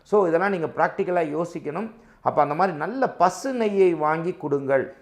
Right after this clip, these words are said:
அப்படி இல்லைன்னா நல்ல எண்ணெய், நல்ல எண்ணெய், எள்ளெண்ணெய். இதை நான் சொல்லும் போதெல்லாம் ஒவ்வொரு டைமும் வந்து, "அது அன்னைக்கு இப்படி சொன்னாங்களே, இப்படி சொன்னாங்களேம்பாங்க." எள் எண்ணெய் என்பது சித்தர்கள் சொன்னது, எள்ளை வைத்து செக்கில் ஆட்டி வரக்கூடிய எண்ணெய், நல்ல எண்ணெய் தான் எள்ளெண்ணெய்.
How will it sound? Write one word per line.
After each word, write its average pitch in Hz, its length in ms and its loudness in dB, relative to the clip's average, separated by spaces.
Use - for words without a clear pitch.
அப்படி 131 380 -4
இல்லைன்னா 185 400 -2
நல்ல 165 420 -2
எண்ணெய், 135 480 -4
நல்ல 196 380 0
எண்ணெய், 180 520 0
எள்ளெண்ணெய். 160 500 -2
இதை 139 140 -4
நான் 135 100 -4
சொல்லும் 170 340 -4
போதெல்லாம் 180 380 0
ஒவ்வொரு 156 320 0
டைமும் 160 340 -2
வந்து, 151 200 -2
"அது 143 180 0
அன்னைக்கு 151 360 -6
இப்படி 139 220 -10
சொன்னாங்களே, 147 340 -6
இப்படி 143 300 -4
சொன்னாங்களேம்பாங்க." 135 640 -8
எள் 208 300 -2
எண்ணெய் 196 440 -2
என்பது 156 720 -4
சித்தர்கள் 185 540 2
சொன்னது, 165 460 -6
எள்ளை 202 520 0
வைத்து 190 720 -2
செக்கில் 170 520 -2
ஆட்டி 160 500 2
வரக்கூடிய 165 760 -2
எண்ணெய், 165 480 -4
நல்ல 196 540 -2
எண்ணெய் 175 500 0
தான் 190 220 0
எள்ளெண்ணெய். 131 800 -6